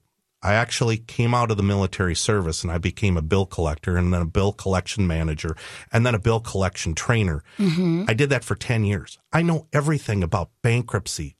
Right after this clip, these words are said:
Speaker 1: judgments, liens, garnishments, y-, y-,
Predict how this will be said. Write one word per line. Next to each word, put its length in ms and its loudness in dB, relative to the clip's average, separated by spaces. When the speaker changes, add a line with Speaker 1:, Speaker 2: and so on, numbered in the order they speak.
Speaker 1:
judgments, 800 -2
liens, 680 0
garnishments, 760 0
y-, 160 -18
y-, 100 -6